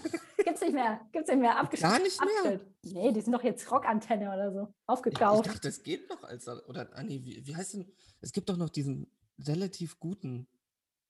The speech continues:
Speaker 2: Hamburg.
Speaker 1: Ach, du meinst, du meinst, ähm, den, den, in-, den Indie, ähm,
Speaker 2: Ja.
Speaker 1: oh, wie heißt der denn? Ja, den gibt's noch.
Speaker 2: Fuck.
Speaker 1: Wie heißt denn der jetzt? Das ist auch peinlich, ne?
Speaker 2: Ich
Speaker 1: Okay.
Speaker 2: dachte, es wär Alster Radio, deshalb war ich gerade
Speaker 1: Nee,
Speaker 2: kurz so.
Speaker 1: nee,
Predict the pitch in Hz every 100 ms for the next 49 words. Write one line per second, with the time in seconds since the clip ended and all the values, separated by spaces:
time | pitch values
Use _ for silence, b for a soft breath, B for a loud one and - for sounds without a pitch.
0 | _ 147 170 180 180 180 _ _ - -
1 | - 214 202 214 - - 190 190 196 196
2 | - 202 196 196 190 196 - - _ _
3 | _ _ _ _ _ _ _ 220 208 220
4 | 196 202 214 - 202 240 311 254 202 247
5 | 185 185 185 185 - - 220 208 190 143
6 | - - - 247 311 208 185 190 208 330
7 | 392 - - _ _ _ _ _ _ _
8 | _ _ _ - - 185 - - 381 220
9 | 196 196 196 - 269 - 214 - - 233
10 | 175 214 269 - - 180 220 175 151 180
11 | 392 - 127 123 - 127 117 117 120 120
12 | 165 285 202 208 214 220 220 208 - -
13 | 226